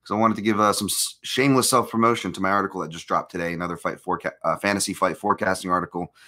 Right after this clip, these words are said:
These, thankfully, don't look like they'll be needed that much longer as far as this exact format, because, again, fights look like they're gonna attempt to, to start the schedule back up and rolling, right? So, um, uh,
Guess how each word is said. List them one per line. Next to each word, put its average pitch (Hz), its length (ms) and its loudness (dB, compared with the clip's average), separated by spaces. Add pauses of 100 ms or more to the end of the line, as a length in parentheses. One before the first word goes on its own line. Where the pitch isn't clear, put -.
(360)
These, 151 280 4
thankfully, 120 720 2
don't 120 180 0
look 127 120 2
like 123 180 2
they'll 127 100 4
be 120 140 2
needed 123 580 2 (480)
that 117 380 0
much 120 260 0
longer 110 400 4 (460)
as 101 140 -2
far 104 200 6
as 95 100 0
this 104 200 -4
exact 90 360 0
format, 95 440 -2
because, 85 260 -8
again, 85 240 -8
fights - 480 -6
look 90 160 -12
like 85 140 -6
they're 80 160 -8
gonna 82 260 -8 (200)
attempt - 280 -8
to, 85 100 -10
to - 300 -20
start 78 200 -2
the - 60 -8
schedule 85 300 -4
back 78 240 -2
up 87 120 -14
and 73 140 -12
rolling, 85 720 -2 (1160)
right? 110 400 4
So, 107 320 6
um, 104 480 6
uh, 101 340 0